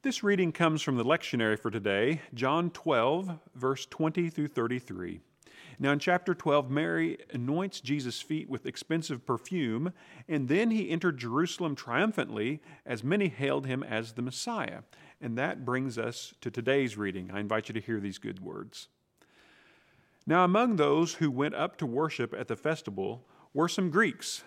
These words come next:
They came to Philip, who was from Bethsaida in Galilee, and said to him, "Sir, we wish to see Jesus." Philip went and told Andrew. Then Andrew and Philip went and told Jesus.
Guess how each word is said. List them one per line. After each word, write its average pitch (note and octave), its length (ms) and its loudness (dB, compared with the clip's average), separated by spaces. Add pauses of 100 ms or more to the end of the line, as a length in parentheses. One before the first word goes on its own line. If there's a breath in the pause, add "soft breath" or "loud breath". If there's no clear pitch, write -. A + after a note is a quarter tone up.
They D#3+ 160 2
came G#3 360 0
to A3 80 -4
Philip, C#3 580 0
who D#3 100 2
was C#3+ 160 4
from C3+ 180 -2
Bethsaida B2+ 640 2
in B2+ 140 -2
Galilee, A2 600 0 (140 loud breath)
and B2 140 -6
said G3+ 220 2
to A2 60 2
him, G2+ 220 -2 (120)
"Sir, G#3 340 2
we A3 300 0
wish G3+ 220 6
to G3+ 100 -4
see A#3+ 180 -2
Jesus." G3+ 600 -4 (420 loud breath)
Philip C#4+ 340 0
went G3+ 180 2
and D#3+ 120 -2
told F3+ 240 2
Andrew. A2+ 640 0 (480 soft breath)
Then A#3+ 320 2
Andrew G3 520 -2
and C#3 140 -4
Philip A3 460 -2 (120)
went C3+ 380 -2
and D3 100 -4
told C#3 300 -2
Jesus. G3 560 -4